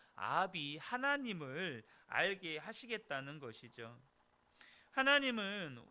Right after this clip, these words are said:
어, 징계를 통해서 우리로 하나님을 알게도 하시지만, 자비와 긍휼이 풍성하신 하나님이시기 때문에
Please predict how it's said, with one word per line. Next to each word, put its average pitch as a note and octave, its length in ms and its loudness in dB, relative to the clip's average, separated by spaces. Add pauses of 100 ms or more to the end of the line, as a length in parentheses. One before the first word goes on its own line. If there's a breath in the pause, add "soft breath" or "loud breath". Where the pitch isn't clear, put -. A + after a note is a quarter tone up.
어, C#3 240 -12
징계를 A#3+ 800 0
통해서 F3+ 800 -2
우리로 E3+ 400 -2
하나님을 G3 580 0
알게도 D3+ 640 -2
하시지만, C3 960 -4 (420 loud breath)
자비와 F#3 640 4
긍휼이 G3 400 -4
풍성하신 G3+ 640 -2
하나님이시기 F3+ 800 -2
때문에 C3 760 -6